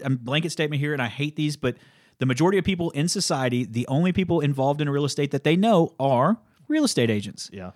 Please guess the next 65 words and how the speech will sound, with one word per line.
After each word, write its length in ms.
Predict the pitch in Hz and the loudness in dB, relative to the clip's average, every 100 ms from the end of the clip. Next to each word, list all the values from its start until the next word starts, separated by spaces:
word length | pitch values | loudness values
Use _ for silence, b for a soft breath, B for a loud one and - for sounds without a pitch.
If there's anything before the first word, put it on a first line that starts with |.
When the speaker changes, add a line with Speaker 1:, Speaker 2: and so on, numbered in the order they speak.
| _ - | _ -4
Speaker 1:
So 160 | 127 | 2
they 100 | 139 | 2
breed 240 | 147 196 226 | 4 2 4
more 160 | 262 | 4
of 120 | 180 | 4
'em. 120 | 127 120 | 2 -2
It's 180 | 190 - | -4 -2
the 100 | 262 | 0
biggest 380 | 190 185 220 214 | 2 2 0 0
multi-level 720 | 165 202 190 185 160 180 170 | 2 2 2 4 4 4 2
marketing 420 | 147 160 170 165 | 2 0 2 0
scam 500 | - 135 139 165 202 | 0 0 2 2 2
ever. 420 | 269 277 113 104 - | 0 0 -2 -4 -14
Speaker 2:
Yeah. 200 | 92 87 - _ _ - | -18 -18 -20 _ _ -12
Yeah. 180 | 104 117 | -10 -8
And 220 | 117 104 _ _ _ - | -10 -12 _ _ _ -8
you 160 | 113 | -6
definitely 580 | 98 107 101 101 87 87 | -6 -8 -8 -10 -12 -14
don't 220 | 87 90 90 | -12 -12 -12
need 300 | 90 98 - _ _ | -14 -14 -20 _ _
Speaker 1:
To 100 | 135 | 0
be 140 | 135 | 4
an 60 | 143 | 4
investor. 340 | 139 120 - 107 | 4 0 -2 -8
You 120 | 120 | -4
Speaker 2:
You 40 | |
Speaker 1:
do 100 | 139 | 0
Speaker 2:
do 40 | 135 | 0
Speaker 1:
not 120 | 139 | 0
Speaker 2:
not 60 | 143 | -2
Speaker 1:
need 80 | |
to 60 | 131 | -4
be 100 | 127 | -4
an 60 | 117 | -4
agent. 260 | 107 104 - | -8 -12 -14
Speaker 2:
If 140 | 120 | -6
you 160 | 127 165 | -2 0
own 160 | 151 147 | 0 -4
the 80 | |
property, 460 | 120 127 113 98 95 95 | -2 -2 -2 -4 -6 -8
you 100 | 92 | -6
do 100 | 107 | -4
not 180 | 113 110 | -4 -6
need 140 | 107 | -8
to 60 | 104 | -8
be 80 | 104 | -8
an 80 | 101 | -6
agent 280 | 98 92 - | -10 -12 -14
to 40 | |
sell 240 | - 87 80 | -10 -10 -10
it. 80 | |
You 120 | 98 117 | -8 -4
only 140 | 151 | -4
need 80 | 156 | -4
to 60 | 147 | -4
be 120 | 147 | -2
an 80 | 143 | -2
agent 360 | 127 113 110 | -2 -4 -6
if 100 | 101 | -8
you 60 | 113 | -8
wanna 100 | 107 | -8
sell 200 | 104 104 | -6 -8
someone 280 | 101 107 104 | -6 -8 -4
else's 240 | 104 92 92 | -6 -6 -14
property. 420 | 90 - 107 | -18 -16 -16